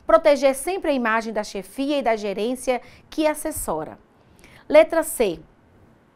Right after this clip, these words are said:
Como, como figura-chave no fluxo de informações, desenvolvendo e mantendo de forma dinâmica e contínua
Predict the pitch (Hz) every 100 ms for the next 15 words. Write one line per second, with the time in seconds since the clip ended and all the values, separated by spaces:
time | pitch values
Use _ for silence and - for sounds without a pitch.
0 | _ _ _ _ _ _ 359 403 403 392
1 | 381 - _ _ _ _ _ _ _ _
2 | _ _ - - _ _ - 359 415 370
3 | 392 226 277 269 233 - 285 277 254 202
4 | 196 247 - 311 381 370 262 240 226 233
5 | 208 180 - 277 277 208 - - - -
6 | 233 285 277 269 214 285 359 370 381 -
7 | 311 311 277 - 269 294 294 269 240 -
8 | 277 285 294 247 214 254 339 349 349 330
9 | 320 294 - 262 269 262